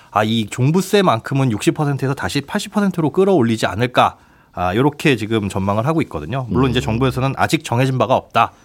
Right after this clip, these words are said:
Speaker 1: 아, 라고까지만 밝힌 상태입니다.
Speaker 2: 음.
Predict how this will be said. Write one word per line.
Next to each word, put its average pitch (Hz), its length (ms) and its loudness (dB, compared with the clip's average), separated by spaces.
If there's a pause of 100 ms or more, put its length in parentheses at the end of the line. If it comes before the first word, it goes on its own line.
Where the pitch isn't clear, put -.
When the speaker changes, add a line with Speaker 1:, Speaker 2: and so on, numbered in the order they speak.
(120)
Speaker 1:
아, 85 200 -6
라고까지만 131 840 0
밝힌 90 340 -6
상태입니다. 87 560 -8 (120)
Speaker 2:
음. 85 40 -8